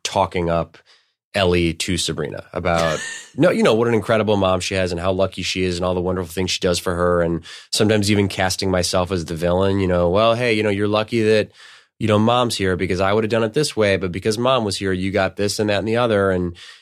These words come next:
Speaker 1: you know, really, but, but the other thing is in front of Sabrina,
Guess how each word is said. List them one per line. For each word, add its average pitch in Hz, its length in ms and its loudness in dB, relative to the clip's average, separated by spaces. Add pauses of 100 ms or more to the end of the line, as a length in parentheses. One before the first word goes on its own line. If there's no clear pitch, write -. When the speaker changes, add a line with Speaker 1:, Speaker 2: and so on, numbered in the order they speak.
(120)
Speaker 1:
you 123 60 2
know, 107 80 6
really, 110 560 2 (160)
but, 117 320 -4
but 117 120 -2
the 117 120 2
other 143 240 2
thing 107 260 2
is 98 380 2 (320)
in 131 240 2
front 127 580 0
of 107 240 -4
Sabrina, 95 720 0